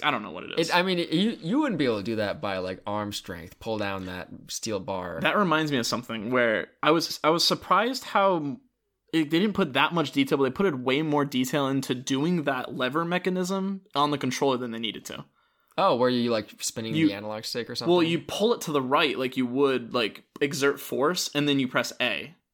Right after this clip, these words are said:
Speaker 1: instead of just doing press A.
Speaker 2: <laughs>
Speaker 1: Like, they did, like, a, like, I was just surprised. It's not important at all.
Speaker 2: That's interesting. I,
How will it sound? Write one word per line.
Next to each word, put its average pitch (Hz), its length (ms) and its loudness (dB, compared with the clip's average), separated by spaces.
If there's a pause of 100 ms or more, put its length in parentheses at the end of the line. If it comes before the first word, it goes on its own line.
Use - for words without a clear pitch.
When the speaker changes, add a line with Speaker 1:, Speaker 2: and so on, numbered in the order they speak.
(220)
Speaker 1:
instead 143 260 2
of 147 100 4
just 143 220 -2
doing 139 240 4
press 127 280 -2
A. 117 340 -4 (240)
Speaker 2:
<laughs> 147 280 0
Speaker 1:
Like, 175 120 2
they 156 100 6
did, 170 200 2
like, 156 180 4
a, 135 300 2
like, 139 200 -4
I 143 60 4
was 175 140 2
just 185 120 0
surprised. 123 460 -2
It's 135 220 -2
not 160 200 4
important 135 380 0
at 117 60 0
all. 117 60 4
Speaker 2:
That's - 180 0
interesting. 139 420 -8
I, 113 80 0